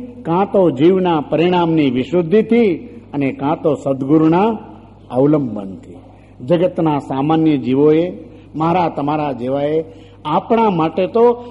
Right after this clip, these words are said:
સત્પુરુષના બોધ સિવાય બીજો કોઈ આશરો નથી. બુદ્ધિનો આશરો કરીને આ વિતરાગ દર્શનને પામવાની ચેષ્ટા આપણે ન કરવી. આ બુદ્ધિના આશ્રયથી પામી શકાય એવો માર્ગ નથી.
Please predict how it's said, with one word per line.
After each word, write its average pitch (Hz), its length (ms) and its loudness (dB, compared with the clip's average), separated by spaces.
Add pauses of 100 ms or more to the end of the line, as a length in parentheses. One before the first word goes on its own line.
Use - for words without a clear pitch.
સત્પુરુષના 294 800 0
બોધ 302 340 6
સિવાય 294 380 6
બીજો 247 400 4
કોઈ 233 240 6
આશરો 139 460 2
નથી. 107 240 -10 (840)
બુદ્ધિનો 240 500 6
આશરો 202 460 4
કરીને 196 600 2 (340)
આ 175 100 2
વિતરાગ 190 520 2
દર્શનને 180 500 4
પામવાની 170 600 0
ચેષ્ટા 165 440 -2
આપણે 131 380 -2
ન 127 220 0
કરવી. 92 420 -10 (1700)
આ 190 80 0
બુદ્ધિના 196 560 4
આશ્રયથી 165 640 2
પામી 160 340 0
શકાય 156 340 -2
એવો 156 200 4
માર્ગ 147 380 0
નથી. 147 400 -2